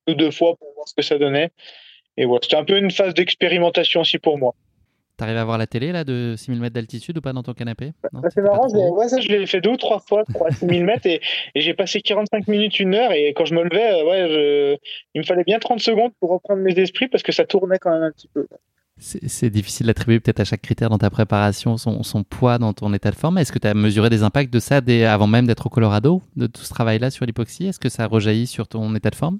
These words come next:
Speaker 2: tu
Speaker 1: Euh,
Speaker 2: penses ?
Speaker 1: alors avant, non, je, je dirais pas non, euh, je dirais pas oui, parce que quand je suis arrivé là-bas, bah, les deux, trois premières sorties, ben, euh, on, je suis monté tout de suite à quatre mille mètres. Le soir, euh, on redescendait, on était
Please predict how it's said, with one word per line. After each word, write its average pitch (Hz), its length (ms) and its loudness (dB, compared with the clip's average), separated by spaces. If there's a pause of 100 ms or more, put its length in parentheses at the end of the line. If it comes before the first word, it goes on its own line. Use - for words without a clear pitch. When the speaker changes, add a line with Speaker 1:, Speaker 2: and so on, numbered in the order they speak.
Speaker 2:
tu 175 60 4
Speaker 1:
Euh, 175 40 6 (260)
Speaker 2:
penses ? 190 300 0
Speaker 1:
alors 190 320 0
avant, 233 380 0
non, 226 300 0
je, 185 160 2
je 170 40 -4
dirais 190 220 0
pas 247 220 -2
non, 214 260 0
euh, 180 140 0
je 170 60 -2
dirais 185 200 0
pas 220 380 0
oui, 208 200 0
parce - 220 -2
que - 80 -4
quand 190 140 -2
je 180 60 -2
suis 214 80 0
arrivé 202 260 2
là-bas, 196 320 0
bah, 233 80 0
les 170 120 -2 (200)
deux, 202 100 2
trois 202 180 -2
premières 196 220 -4
sorties, - 380 -2
ben, 160 360 0 (600)
euh, 151 180 2
on, 160 400 2
je - 100 -4
suis 180 120 -2
monté 175 180 0
tout 196 100 -4
de 190 40 -6
suite 214 180 -2
à 185 60 0
quatre 190 240 -2
mille 196 180 0
mètres. 240 260 -2
Le 175 60 0
soir, 202 380 0
euh, - 20 2
on 165 240 2
redescendait, 175 540 0
on 180 80 0
était 151 280 -4